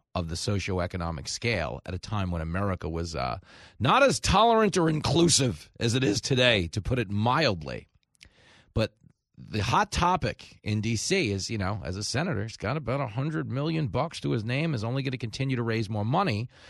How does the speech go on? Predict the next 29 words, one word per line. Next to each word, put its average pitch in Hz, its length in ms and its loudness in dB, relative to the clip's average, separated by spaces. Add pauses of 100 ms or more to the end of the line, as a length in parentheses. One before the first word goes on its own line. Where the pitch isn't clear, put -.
(180)
But 87 120 -4
what 101 120 -6
you 127 80 2
take 196 320 0
away 175 280 4
from 113 180 -6
that 87 200 -4
commercial, 120 500 0
and 90 140 -4
this 110 180 -4
is 110 100 -4
where 101 140 0
the 92 80 -2
Democrats 95 580 -4
are 87 80 -4
really 95 500 -4
in 82 80 -4
a 90 60 -4
bad 80 340 -2
spot. 71 440 -4 (540)
Okay, 104 320 0
the 98 100 -2
Democrats 143 600 0
have 123 160 -4
included, 117 760 -2
have, 95 180 -2
have 95 180 -4
considered 123 560 0
inclusion 104 840 0